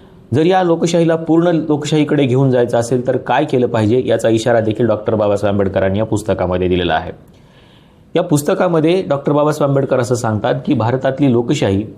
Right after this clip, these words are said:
का कोसळू शकते किंवा कुठल्याही देशामधली लोकशाही का कोसळू शकते, त्याची काही कारणं या पुस्तकामध्ये दिलेली आहेत.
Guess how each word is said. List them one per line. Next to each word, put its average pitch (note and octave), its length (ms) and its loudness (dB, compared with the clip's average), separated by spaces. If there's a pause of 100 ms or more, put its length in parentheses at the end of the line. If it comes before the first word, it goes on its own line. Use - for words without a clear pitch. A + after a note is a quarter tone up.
(120)
का C3+ 120 0
कोसळू B2 380 0
शकते A#2 340 -2
किंवा C#3 200 -2
कुठल्याही C#3 560 2
देशामधली A#2 540 0
लोकशाही A2 440 0
का A#2 180 -2
कोसळू G2 380 -2
शकते, - 500 -4 (420)
त्याची D#3 180 0
काही F#3+ 200 0
कारणं D3+ 380 0
या B2 160 2
पुस्तकामध्ये A2+ 680 -2
दिलेली G2+ 240 2
आहेत. F#2 240 -2